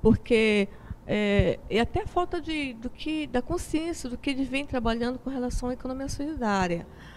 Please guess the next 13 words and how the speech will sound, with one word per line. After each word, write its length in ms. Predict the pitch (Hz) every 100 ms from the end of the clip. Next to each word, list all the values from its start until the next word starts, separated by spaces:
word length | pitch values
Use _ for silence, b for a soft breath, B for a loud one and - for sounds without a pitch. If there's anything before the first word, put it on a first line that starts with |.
| B B
É, 220 | 202 104 - b b -
eu, 260 | 220 220 220
eu 200 | 220 208
vejo, 360 | 208 262 269 233 - - - -
a 60 | 277
economia 340 | 339 339 320
solidária 440 | - 247 233 269
su-, 360 | 254 262 254 208
surgiu 520 | 214 - 269 226 254
justamente 760 | 254 294 302 240 277 302 - - b b b
pela 140 | 247
falta 300 | - 294 302
de 100 | 277